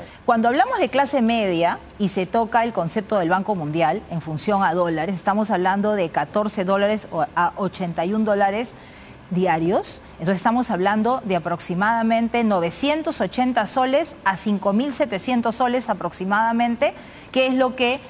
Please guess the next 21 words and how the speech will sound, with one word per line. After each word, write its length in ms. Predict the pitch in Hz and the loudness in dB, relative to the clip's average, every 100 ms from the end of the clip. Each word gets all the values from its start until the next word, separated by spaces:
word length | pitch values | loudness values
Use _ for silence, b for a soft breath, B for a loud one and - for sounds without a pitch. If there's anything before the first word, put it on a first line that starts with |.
| B - | B -4
se 160 | 220 | -2
tendría 420 | 185 180 196 214 208 | 2 2 4 2 4
para 220 | 196 185 | 2 0
consumo. 540 | 156 151 - 135 113 - B B B - | -4 -6 -6 -6 -8 -12 B B B 0
Estas 340 | 320 359 349 | 2 2 0
familias, 920 | - 190 269 359 202 156 165 320 - - - | 0 2 2 2 2 2 0 -2 -10 -14 -12
¿sí? 180 | - 190 | -4 -2
Estas 240 | 190 240 | 0 0
familias 760 | 254 185 294 285 170 156 208 B B B | 0 2 2 2 2 0 -2 B B B
que 320 | 240 247 262 | 0 0 0
por 200 | - 208 | 0 2
situación, 680 | - 220 185 190 185 302 320 | 2 0 2 0 2 0 2
por 180 | 285 277 | 2 2
tres 220 | 392 427 | 0 0
situaciones 720 | 403 392 214 - 269 196 156 | 0 0 -2 2 2 2 -4
pueden 420 | - 220 214 220 | 0 0 2 0
caer 400 | 214 180 180 208 | 2 2 2 2
de 80 | 214 | 0
vulnerabilidad 800 | 202 185 170 160 151 156 170 175 | 0 0 0 0 0 0 2 2
a 120 | 160 | -2
pobres. 520 | - 156 135 113 - | -2 -2 -2 -6 -14